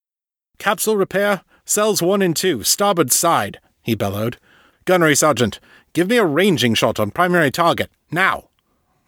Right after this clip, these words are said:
A heavy boom rattled the deck, and one of the twenty-eight pound iron shells went sailing off into the distance.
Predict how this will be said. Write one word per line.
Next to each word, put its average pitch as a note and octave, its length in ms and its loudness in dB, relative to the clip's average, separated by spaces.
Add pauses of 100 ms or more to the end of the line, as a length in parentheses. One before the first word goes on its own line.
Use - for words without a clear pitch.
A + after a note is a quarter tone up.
(300)
A A#2 60 -2
heavy A#2 280 0
boom G2 640 -4
rattled G2+ 460 -2
the F#2 80 -8
deck, G#2 480 -4 (360)
and A2+ 160 0
one B2 120 2
of G2+ 100 -6
the G#2 60 -8
twenty-eight A2 560 -2
pound A2+ 360 -2
iron G#2+ 380 -2
shells G#2 540 0
went A2+ 180 -4
sailing A#2 500 0
off A2 380 -4
into F#2+ 160 -6
the F#2 80 -6
distance. F2+ 680 -2